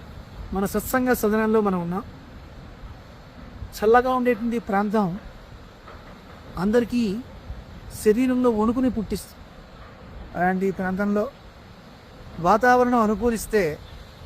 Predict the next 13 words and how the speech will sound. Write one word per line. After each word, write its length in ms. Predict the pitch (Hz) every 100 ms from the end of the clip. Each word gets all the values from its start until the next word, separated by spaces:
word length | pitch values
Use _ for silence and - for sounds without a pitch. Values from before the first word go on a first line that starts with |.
| - - 208
ఈ 40 |
చల్లని 420 | 202 220 240 254
ప్రాంతంలో 600 | 247 240 233 233 233 240
ఎండలో 380 | 220 220 247 269
కూర్చుంటే 640 | 233 - 220 208 190 165 - - - - - - - - -
అదొక 460 | 196 190 190 170 - -
ఆనందం. 360 | 151 190 185 131 - - - - - - - - - - - - - - - -
ఇలాంటి 500 | 214 226 220 220 294 262
ఈ 40 |
క్షేత్రం 640 | - - 214 233 233 180 220 - - - - - - - - - -
ఎక్కడా 260 | 180 226
మనకి 240 | 226 214 180
దొరకదు. 400 | 170 190 202